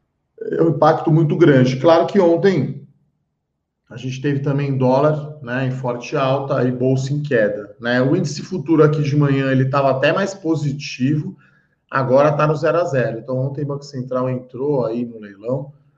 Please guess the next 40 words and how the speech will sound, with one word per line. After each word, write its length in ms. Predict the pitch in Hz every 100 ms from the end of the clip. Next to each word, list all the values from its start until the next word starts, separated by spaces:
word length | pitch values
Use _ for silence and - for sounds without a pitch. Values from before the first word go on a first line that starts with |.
| _ _
né, 180 | 117 113
de 160 | - -
dólar, 340 | 117 135 135
o 40 | 120
dólar 340 | 117 120 120
tá 160 | 120 110
cinco 600 | - - 160 185 - 143
e 60 | 135
sessenta 600 | 135 123 - 131 127 117
e 60 | 107
cinco 600 | - - 127 151 147 113
agora, 460 | 104 107 104 95
né? 220 | 101 104 104
Então, 160 | -
uma 440 | 127 135 131 117 113
alta, 520 | 120 123 131 120 - - _ _ _ _ -
é, 300 | 110 110 104
bem 200 | 123 131
forte. 460 | - 131 135 135
Veja 300 | 110 135 147
como 220 | - 151
é 40 | 147
importante 840 | 143 151 139 - 131 143 - - - - _ _ _
você 360 | 127 131 147 143
ter 200 | 131 147
alguma 360 | 151 131 139
posição 480 | 131 139 139 - 151
em 120 | 151
dólar, 460 | 120 127 135 110 107
né? 380 | 120 123 120 110
Então, 540 | - 127 147 139 117 117
é, 560 | 113 104 101 101 - _
dólar, 840 | - 131 151 156 151 - - - - _ _
bolsa 380 | 113 139 151 147
americana, 640 | 139 143 131 - 143 151 143
né, 160 | 139
o 80 | 135
I 80 | 127
V 280 | 123 143 151
V 280 | - 139